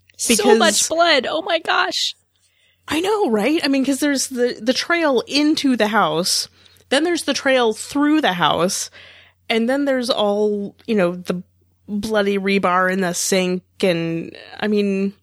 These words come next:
Speaker 2: and the gloves, and
Speaker 1: She's bled, like, four people all over their house. <laughs>
Speaker 2: Pretty much. Like, 'cause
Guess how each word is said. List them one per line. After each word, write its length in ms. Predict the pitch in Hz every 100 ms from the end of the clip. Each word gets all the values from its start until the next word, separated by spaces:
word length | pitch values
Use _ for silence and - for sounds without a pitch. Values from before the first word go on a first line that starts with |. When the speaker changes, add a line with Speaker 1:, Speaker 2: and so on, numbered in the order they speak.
| _ _ -
Speaker 2:
and 140 | 247
the 80 | 208
gloves, 760 | 202 214 254 277 247 247 - 240
and 340 | 214 190 214 - - - - -
Speaker 1:
She's 240 | 330 262
bled, 320 | 254 285 285
like, 220 | 233 214
four 480 | - - 285 269 262
people 500 | - 285 254 190 180
all 260 | - 240 240
over 220 | 233 220
their 180 | 208 196
house. 400 | 156 233 - - - 453 - -
<laughs> 920 | 277 - - - _ _ _ _ _ -
Speaker 2:
Pretty 260 | 381 415
much. 680 | 302 330 302 - - - - _ _ -
Like, 200 | 254 226 - _ _ _ -
'cause 240 | 392 -